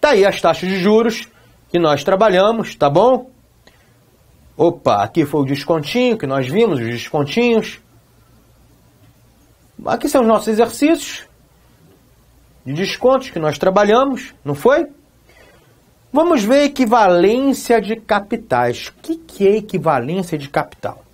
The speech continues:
Tá. Bom, antes de ver essa questão um, né, em equivalências de capitais,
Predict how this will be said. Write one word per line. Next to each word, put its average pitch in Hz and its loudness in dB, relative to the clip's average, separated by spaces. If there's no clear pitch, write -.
Tá. - -4
Bom, 139 -2
antes 440 2
de 247 -2
ver 233 4
essa 196 0
questão 170 0
um, 165 -2
né, 165 0
em 170 2
equivalências 131 -2
de - -14
capitais, - -2